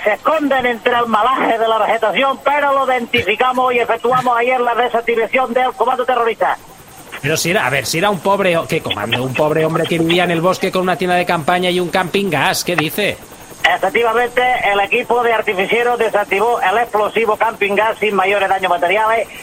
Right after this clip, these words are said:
Speaker 1: También le interceptamos arma blanca y arma química. Cambio corto.
Speaker 2: Eh, bebé, ¿a-, arma blanca, di, teniente?
Speaker 1: Una brelata.
Speaker 2: Ah, va. ¿Y, y la arma química cuál es?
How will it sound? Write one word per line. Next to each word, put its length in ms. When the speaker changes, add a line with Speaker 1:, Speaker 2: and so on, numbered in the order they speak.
Speaker 1:
También 440
le 120
interceptamos 760
arma 260
blanca 500
y 220
arma 580
química. 480
Cambio 280
corto. 460
Speaker 2:
Eh, 60
bebé, 320
¿a-, 240
arma 220
blanca, 320
di, 180
teniente? 460
Speaker 1:
Una 240
brelata. 580
Speaker 2:
Ah, 220
va. 160
¿Y, 260
y 20
la 100
arma 220
química 420
cuál 180
es? 340